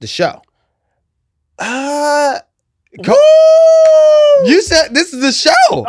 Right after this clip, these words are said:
Speaker 2: Okay,
Speaker 1: I
Speaker 2: you
Speaker 1: gotta
Speaker 2: didn't tell me
Speaker 1: see.
Speaker 2: the order. Okay, okay, okay, okay, okay, okay. Damn. Okay, so I got Gil in there. So maybe Gil opens the show. Maybe
Speaker 1: Gil, Gil opens the show.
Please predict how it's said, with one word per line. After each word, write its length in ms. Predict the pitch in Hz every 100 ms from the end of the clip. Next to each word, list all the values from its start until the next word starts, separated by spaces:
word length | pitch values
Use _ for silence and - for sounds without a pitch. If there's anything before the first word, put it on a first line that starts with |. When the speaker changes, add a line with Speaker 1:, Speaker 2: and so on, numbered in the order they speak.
| 277
Speaker 2:
Okay, 140 | -
Speaker 1:
I 40 | 277
Speaker 2:
you 40 |
Speaker 1:
gotta 140 | 370 453
Speaker 2:
didn't 100 | 311
tell 100 | 294
me 40 |
Speaker 1:
see. 40 | 320
Speaker 2:
the 60 | 202
order. 320 | 196 370 403
Okay, 200 | 190 208
okay, 220 | 175 175 165
okay, 200 | 156 156
okay, 240 | 147 147
okay, 240 | 131 127 117
okay. 320 | 107 98 85 _
Damn. 380 | - 165 180 127 87 80 _ _ _ _ _ _ -
Okay, 260 | 117 110 104
so 140 | 127
I 60 | 120
got 240 | 135 123
Gil 260 | 113 135 120
in 140 | 120
there. 300 | 120 117 113
So 120 | 113 151
maybe 240 | 190 202
Gil 260 | 123 151 147
opens 300 | 107 110 101
the 60 | 98
show. 340 | - 85 - _ _ _ _
Maybe 240 | 139 139
Speaker 1:
Gil, 300 | 151 185 196 _ _ -
Gil 200 | 110 147 143
opens 260 | 143 131
the 80 | 120
show. 340 | - 165 175